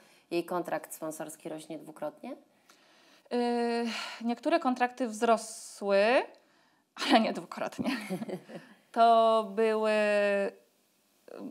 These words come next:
Speaker 2: to, to, to też były jakby, jak ma-, mieliśmy jakiś tam kontrakt swój z, z każdym, jak, z którymi firmami kto jak tam miał, y, no to już w kontrakcie jest na przykład zawarte, że za medal olimpijski masz, y,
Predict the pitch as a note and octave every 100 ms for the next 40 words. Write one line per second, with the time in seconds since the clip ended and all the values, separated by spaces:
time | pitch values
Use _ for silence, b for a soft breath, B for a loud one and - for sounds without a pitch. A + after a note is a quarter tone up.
0 | - - F4+ F4+ E4 E4 E4+ C#4+ C4 D4+
1 | D4 C4 C4 B3 C#4 C4+ C4 - B3 B3+
2 | C4+ C4 C4+ C4 B3+ A3 A3+ G#3+ G#3+ A3
3 | G#3+ F#3+ - - G#3 G3+ G3+ G3+ F#3+ F#3+
4 | - G3 F#3 F#3+ F#3+ F#3 - - - G3
5 | G3 F#3+ G3 F#3+ F#3 - F#3 F#3 - F#3
6 | F#3+ G#3+ C#4 B B B - G3+ G3+ G3
7 | F#3+ G#3+ A#3+ A#3+ G#3 - - A#3 B3+ A3+
8 | G3+ F#3 F#3 F#3 - G3 F#3+ F#3+ F#3+ F3+
9 | F3+ A#3+ - - B3+ B3+ A3+ F#3+ G#3 B3+
10 | C4 B3 G#3 A3+ - -